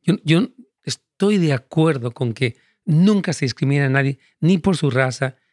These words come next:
ni por su preferencia sexual, ni por su género. No se debe.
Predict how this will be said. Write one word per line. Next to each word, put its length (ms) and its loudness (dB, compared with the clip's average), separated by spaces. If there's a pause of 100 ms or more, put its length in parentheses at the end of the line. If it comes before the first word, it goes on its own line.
(100)
ni 140 2
por 140 0
su 100 -2
preferencia 480 -2
sexual, 460 -4 (160)
ni 80 -2
por 140 0
su 120 -2
género. 360 -2 (380)
No 140 0
se 160 -2
debe. 340 -4